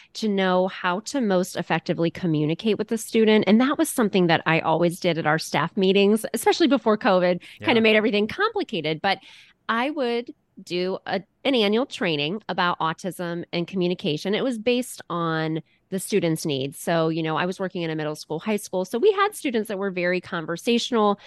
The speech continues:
Speaker 1: but maybe they were hesitant to do group work, or
Speaker 2: Mm-hmm.
Speaker 1: maybe they had some other concerns. And so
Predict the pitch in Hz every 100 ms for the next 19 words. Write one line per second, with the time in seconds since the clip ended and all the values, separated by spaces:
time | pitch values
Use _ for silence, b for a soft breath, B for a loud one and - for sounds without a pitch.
0 | B B 214 214 208 185 185 180 180 196
1 | 175 180 175 - 165 170 160 160 - -
2 | 123 - - 190 180 180 180 175 185 175
3 | 170 - 226 - 233 220 208 196 - 202
4 | 185 - 156 156 - 180 - 190 185 226
5 | 190